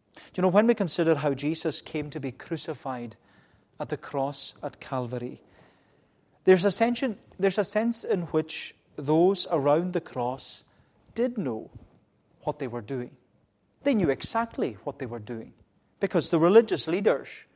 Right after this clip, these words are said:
they had planned and they had plotted this moment for years.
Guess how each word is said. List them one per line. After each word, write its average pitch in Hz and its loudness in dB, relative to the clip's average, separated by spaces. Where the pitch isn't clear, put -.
they 233 6
had - 0
planned 165 0
and 156 -2
they 156 0
had 147 -2
plotted 147 2
this 196 8
moment 156 -2
for - 0
years. 233 2